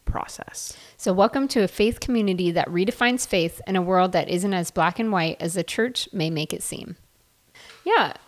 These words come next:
Speaker 2: So Maddie, you're moving.
Speaker 1: I am. I'm
Speaker 2: Mm-hmm.
Speaker 1: actually, at this point, I'm moved.
Speaker 2: Yeah.
Speaker 1: Which is crazy.
Speaker 2: Yeah.
Speaker 1: Um, so I haven't talked about it a lot on here, but a few months ago, I started to feel that tension of feeling like you didn't really fit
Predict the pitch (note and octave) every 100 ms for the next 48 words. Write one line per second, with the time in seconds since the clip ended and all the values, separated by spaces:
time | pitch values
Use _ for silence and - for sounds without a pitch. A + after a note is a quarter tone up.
0 | _ - - C#4 D#4 F#4+ F#3+ - G3+ _
1 | _ _ A3+ C#4 D#4+ F4 G4+ G3+ B2 E3+
2 | G3 - B3 A#3+ A3+ C4+ C#4 E3+ D#3 F#3
3 | _ _ A#3+ A3+ A3+ B3+ C4 F4 B3 -
4 | - B3+ - F4+ C4 F#3+ G#3 G3+ G3 C4
5 | F3+ G#2 - - - _ G3+ G3 F#3+ F3+
6 | G#3 G3 F#3 - G3 G#3 G3 D#3 A2 -
7 | G3 F#3+ F3+ F#3 - - - - C4+ A#3
8 | G#3+ - E3 A#3+ E4 A#3 A#3+ A#3 G3 F#3
9 | - F#3 F3+ - E3+ F3+ F3 D3+ D3+ F3+
10 | E3+ - - - - - G3+ C#4+ D#4 A3+
11 | A#3 G#3 F3 E3 D#3 - F3 E3+ - G3
12 | G3+ G3+ G3+ - F#3 F3+ F#3 E3+ D#3+ -
13 | - F#3+ - E4 E4 F#3 - G3 F#3+ F#3
14 | F3 E3+ F3+ E3+ - G3 F#3 E3+ - F3+
15 | F3+